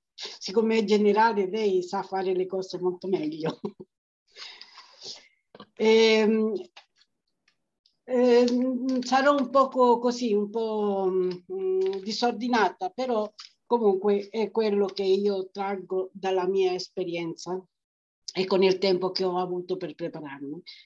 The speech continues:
eh, anche se è da tempo che me l'hanno chiesto. In tempi come i nostri, dove nella società molta gente pensa solo a sé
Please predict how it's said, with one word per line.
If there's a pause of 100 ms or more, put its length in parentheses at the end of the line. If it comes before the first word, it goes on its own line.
(280)
eh,
anche
se
è
da
tempo
che
me
l'hanno
chiesto. (960)
In
tempi
come
i
nostri, (200)
dove
nella
società (540)
molta
gente
pensa
solo
a
sé